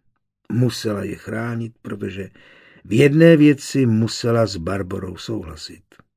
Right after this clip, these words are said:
Ona sama byla mnohem praktičtější než Johann. Číst uměla, ale v psaní si nelibovala a ostatně ani nemusela. Od času, kdy v době moru zapisovala vyprávění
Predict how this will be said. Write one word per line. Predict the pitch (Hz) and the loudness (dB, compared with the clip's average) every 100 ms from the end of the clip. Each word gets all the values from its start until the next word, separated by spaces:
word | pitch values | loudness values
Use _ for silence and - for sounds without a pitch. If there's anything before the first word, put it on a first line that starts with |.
| _ _ - | _ _ -14
Ona | - 98 | -10 -10
sama | - 110 107 98 | -8 -8 -8 -8
byla | 98 95 87 _ _ _ | -10 -10 -14 _ _ _
mnohem | - 117 139 135 160 131 | -4 0 2 2 0 -2
praktičtější | 113 110 - - 123 - - 117 110 - 117 107 117 - _ _ | -4 -4 -6 -6 -6 -8 -6 -4 -4 -6 -8 -8 -10 -14 _ _
než | 123 107 - | -8 -8 -6
Johann. | - - 113 - _ _ _ _ _ _ _ _ _ _ _ _ - | -8 -8 -16 -20 _ _ _ _ _ _ _ _ _ _ _ _ 0
Číst | 190 202 - | 4 4 4
uměla, | 151 127 127 131 151 175 151 _ _ | 4 6 6 6 4 2 -2 _ _
ale | - 127 | -2 -2
v | - - | -4 -8
psaní | - 165 170 180 175 170 | -2 2 4 4 4 0
si | - 156 | -2 0
nelibovala | 139 131 135 117 107 87 101 - - _ - _ _ - | 4 4 4 4 0 -2 -8 -12 -16 _ -20 _ _ -8
a | 135 185 | -2 -2
ostatně | 170 180 170 170 | 0 0 2 0
ani | 147 143 | 0 2
nemusela. | 131 135 135 - 95 - - - _ _ - | 4 4 2 -2 -10 -12 -14 -20 _ _ -2
Od | 147 | -2
času, | - 202 175 175 170 | 2 2 4 4 4
kdy | 143 135 | 4 2
v | 113 | 4
době | 156 139 123 | 2 4 2
moru | 113 131 139 120 - | 4 4 4 2 -2
zapisovala | 98 131 131 165 - 131 123 117 | -2 -2 2 0 0 -2 0 0
vyprávění | 107 123 135 127 123 117 113 110 104 | 0 -2 -2 -2 -2 -2 -2 -4 -6